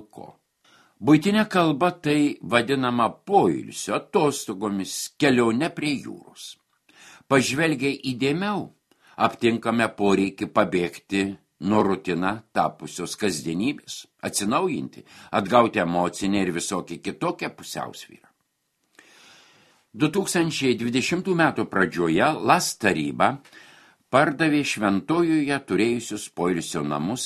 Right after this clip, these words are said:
Spindulys. Svarbiausias priežastys. Namai veikia vos keletą mėnesių per metus.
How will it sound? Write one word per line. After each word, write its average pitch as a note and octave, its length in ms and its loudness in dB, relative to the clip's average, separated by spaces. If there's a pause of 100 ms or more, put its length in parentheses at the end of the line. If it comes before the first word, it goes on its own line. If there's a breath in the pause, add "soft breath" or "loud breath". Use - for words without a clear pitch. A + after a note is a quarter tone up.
Spindulys. A2+ 800 -2 (760)
Svarbiausias D#3+ 680 2 (260)
priežastys. - 680 -6 (180)
Namai B2 460 6 (100)
veikia F3+ 320 -2
vos B2+ 160 -2
keletą F2 400 0
mėnesių C3 480 -6
per F#2 160 -6
metus. - 460 -10